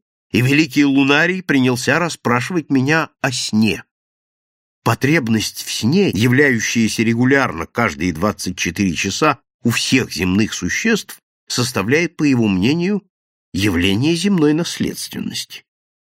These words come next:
На Луне селениты отдыхают редко, после исключительных физических усилий. Затем я пытался описать ему блеск летней ночи на Земле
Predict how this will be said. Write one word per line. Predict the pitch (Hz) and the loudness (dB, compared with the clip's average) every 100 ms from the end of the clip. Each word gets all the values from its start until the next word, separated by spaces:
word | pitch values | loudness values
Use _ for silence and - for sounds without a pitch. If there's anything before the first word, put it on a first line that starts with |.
| _ - | _ 0
На | 123 | 2
Луне | 123 131 165 240 | 4 4 2 0
селениты | - 107 123 135 104 - | 0 0 2 2 0 0
отдыхают | 107 127 156 247 196 214 | -2 -2 -2 0 0 0
редко, | 95 - - - _ _ _ _ | -2 -4 -14 -18 _ _ _ _
после | 151 139 151 | 2 2 0
исключительных | 127 139 127 127 214 220 214 - | 0 -2 -2 -2 0 2 0 0
физических | 185 131 156 - - - 127 | -2 -2 -4 -4 -2 -2 0
усилий. | 143 - - - - _ _ _ _ _ _ _ _ _ - | -2 -4 -8 -10 -14 _ _ _ _ _ _ _ _ _ -6
Затем | - 214 220 196 | 0 2 2 2
я | 202 | 2
пытался | 208 196 190 - | 0 0 0 0
описать | 196 185 - 180 - | 0 -2 0 -2 0
ему | 196 190 190 180 | 0 2 0 -2
блеск | 92 95 131 139 131 - | -4 0 4 2 0 -2
летней | 160 151 185 185 | 0 0 0 2
ночи | 190 180 - | 4 2 0
на | 90 | -2
Земле | 82 82 82 76 85 | 0 0 0 -2 -6